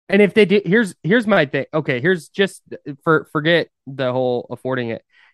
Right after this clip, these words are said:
If they do, if they're like, "You know what, we need to keep," then trade Lance. Like, punt it. Just be done with it.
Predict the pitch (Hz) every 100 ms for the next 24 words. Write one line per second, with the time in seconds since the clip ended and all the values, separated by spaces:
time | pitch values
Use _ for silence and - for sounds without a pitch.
0 | - 160 175 156 127 151 220 _ _ _
1 | _ _ _ 151 147 - 160 147 139 123
2 | 139 139 139 139 139 135 135 147 139 143
3 | - 160 139 113 101 - - _ _ _
4 | _ _ _ _ - 139 - 139 117 107
5 | - _ - 147 - - 135 120 104 -
6 | -